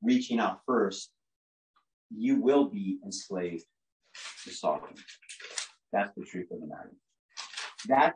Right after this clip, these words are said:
I want you to, I want you to really think about that. Write it down because I think it's that important. Forgiveness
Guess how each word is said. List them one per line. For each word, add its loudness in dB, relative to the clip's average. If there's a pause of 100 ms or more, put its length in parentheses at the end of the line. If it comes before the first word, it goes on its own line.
(100)
I 2
want 4
you 4
to, 4
I 0
want 2
you 0
to 4
really 2
think -2
about -2
that. -4
Write 0
it -4
down -2 (100)
because -2
I -4
think -8
it's -8
that -2
important. -10 (1300)
Forgiveness 4